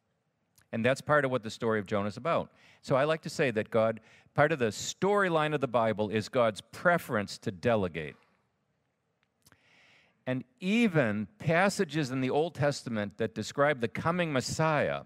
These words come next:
like Ezekiel thirty-four, just, "You're going into exile because all of your shepherds have been bad shepherds. Instead of leading you, they've been feeding off of you. They're terrible. They let you go wild."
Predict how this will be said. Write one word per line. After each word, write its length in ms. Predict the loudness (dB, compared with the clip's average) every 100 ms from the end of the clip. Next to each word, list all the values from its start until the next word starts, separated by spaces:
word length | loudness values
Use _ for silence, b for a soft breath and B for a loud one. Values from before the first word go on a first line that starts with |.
| -10
like 240 | -4 -4 -4
Ezekiel 500 | -6 -6 -4 -4 -2
thirty-four, 680 | -2 -2 -2 -6 -4 -4 b b
just, 260 | -8 -6 -12 b b b
"You're 220 | -2 0 2
going 300 | 0 0 -2
into 280 | -2 -2 -2
exile 440 | -2 0 2 2
because 380 | -2 -2 -2 0
all 300 | 0 2 0
of 80 | -2
your 120 | -4
shepherds 640 | -4 0 0 0 -4 -4
have 200 | -4 -2
been 260 | -4 -4 -8 -14 _ _
bad 340 | 2 2 2
shepherds. 600 | 0 0 2 -2 -8 -12 b b b b b -4
Instead 440 | -2 0 2 2
of 100 | 2
leading 500 | -2 -2 0 0 0
you, 260 | 2 2 2
they've 260 | 0 0
been 160 | -2 -4
feeding 640 | -6 -4 -2 0 0 0
off 380 | 0 2 2 0
of 160 | -6
you. 300 | -6 -6 -8 -6
They're 160 | -6
terrible. 320 | 0 0 2
They 100 | 0
let 220 | 2 0 0
you 80 |
go 140 | 0 0
wild." 640 | 2 0 2 4 2 0